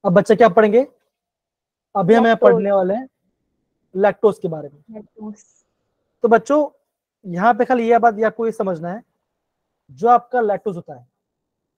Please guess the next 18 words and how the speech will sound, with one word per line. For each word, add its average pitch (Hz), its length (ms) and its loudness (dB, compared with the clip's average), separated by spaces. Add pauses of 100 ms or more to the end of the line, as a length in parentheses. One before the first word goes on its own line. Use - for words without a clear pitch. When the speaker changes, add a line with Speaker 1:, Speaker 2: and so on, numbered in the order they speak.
(460)
Speaker 1:
हम 233 160 2
इसे 220 480 -4 (300)
milk 175 420 -4
sugar 226 220 -2
कहते 220 220 -4
हैं। 240 140 -10 (760)
अब 226 80 2
बच्चों 202 360 -2
जब 240 160 0
मैंने 233 400 -6 (240)
लैक्टोज 196 640 -4
से 233 100 -10
किया 240 380 -2 (180)
hydrolysis 196 720 -6 (1080)
तो 185 60 -18
क्या 240 180 0
बने 233 140 0
बच्चों? 254 320 -4